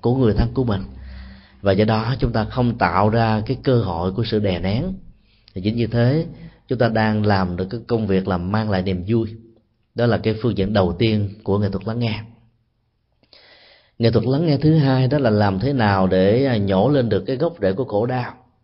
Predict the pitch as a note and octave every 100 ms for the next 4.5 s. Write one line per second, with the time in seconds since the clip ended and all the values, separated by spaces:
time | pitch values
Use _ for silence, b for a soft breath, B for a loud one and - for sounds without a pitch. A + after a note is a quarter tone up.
0 | _ _ _ _ _ _ b b b b
1 | b b D3 A#2 G2 G2 A#2+ C3+ G#2 G2
2 | G2 F#2+ G2+ C3+ D#3 B2+ A#2+ A#2+ A#2+ A#2
3 | G#2+ C3+ A#2 G#2+ B2+ B2 A#2 G2+ F2+ F#2+
4 | F#2+ G2 F2 F#2+